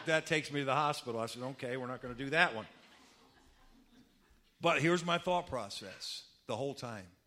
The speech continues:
God, <laughs> oh, that's a poor choice of words. God's not gonna let me down. He is gonna let me down. <laughs>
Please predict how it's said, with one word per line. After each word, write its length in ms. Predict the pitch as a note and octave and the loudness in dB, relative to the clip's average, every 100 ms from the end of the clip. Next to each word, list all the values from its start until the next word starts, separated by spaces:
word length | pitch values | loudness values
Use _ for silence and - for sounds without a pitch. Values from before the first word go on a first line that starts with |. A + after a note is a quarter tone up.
| _ _ _ _ _ _ _ _ - - | _ _ _ _ _ _ _ _ -20 -8
God, 340 | A#2+ B2 B2 G2+ - - - | -2 -2 -4 -10 -18 -18 -10
<laughs> 0 | B2+ - - - - - - | -12 -12 -20 -20 -20 -8 0
oh, 140 | B2+ | 2
that's 180 | B2+ - | 4 0
a 40 | |
poor 200 | - B2+ | -2 -4
choice 320 | A2+ A#2 A2 A2+ | -4 -4 -4 -4
of 80 | |
words. 240 | G#2+ G#2+ F#2+ | -6 -4 2
God's 260 | C3 C#3 | 2 2
not 140 | C3 C3 | 0 -2
gonna 180 | A#2+ A#2 | -2 -2
let 180 | B2 | -4
me 120 | A#2+ A#2 | -4 -4
down. 320 | A2+ G2 E2+ - - - _ _ - - - - A#2 | -4 -4 -8 -16 -20 -20 _ _ -20 -18 -16 -6 2
He 200 | E3 G#3+ | 8 8
is 140 | F#3+ | 8
gonna 200 | E3 C#3+ | 4 6
let 220 | C3 A2 | 4 4
me 80 | A2+ | 0
down. 320 | A2 G2+ F2+ - - C#3+ | 0 0 -2 -8 -4 0
<laughs> 1600 | - - - A3 - - A3+ - E3 - F3+ - A3 - E3 | 2 2 2 2 0 0 0 -2 -4 -4 -6 -6 -10 -6 -6